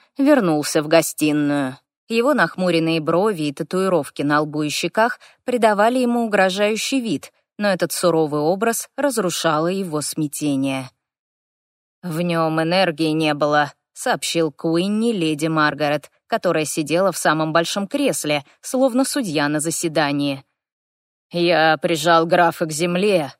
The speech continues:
но в нее ничего не впиталось. Обычно я всегда чувствую, как из него выходит темная сила,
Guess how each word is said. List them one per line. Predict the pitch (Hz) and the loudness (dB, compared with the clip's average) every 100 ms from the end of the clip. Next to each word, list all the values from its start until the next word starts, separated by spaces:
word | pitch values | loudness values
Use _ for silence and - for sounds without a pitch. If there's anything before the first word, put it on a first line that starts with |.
| _ - | _ -6
но | 180 185 165 | 0 0 0
в | 160 | -2
нее | 180 156 156 | -2 -2 -2
ничего | 170 - 170 175 | -2 -2 0 0
не | 190 | 0
впиталось. | - 208 202 247 190 151 - - _ _ _ _ | -2 -2 2 4 4 2 -2 -10 _ _ _ _
Обычно | 175 160 175 - 180 | 0 2 0 -2 0
я | 165 160 | 0 0
всегда | - 165 165 | -2 0 0
чувствую, | 156 202 214 - 160 151 | 0 -2 -4 0 0 2
как | 160 170 | 0 -2
из | 156 | -4
него | 160 160 | -2 -2
выходит | 156 165 - 165 170 | 0 -2 -2 -2 -2
темная | - 180 175 180 185 | -2 -2 0 -2 -2
сила, | - 247 185 156 | -2 -2 2 0